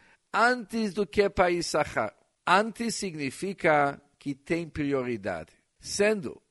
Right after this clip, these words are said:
que referente ao assunto que nós vimos antes de construir uma moradia para Hashem,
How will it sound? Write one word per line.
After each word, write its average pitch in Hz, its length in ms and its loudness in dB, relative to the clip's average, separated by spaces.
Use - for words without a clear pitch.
que 143 120 -4
referente 143 800 -2
ao 196 120 4
assunto 180 500 -2
que 185 100 -6
nós 156 120 -4
vimos 180 420 -6
antes 165 400 -6
de 135 120 -4
construir 151 760 -2
uma 160 200 0
moradia 139 640 0
para 123 240 0
Hashem, 90 380 -6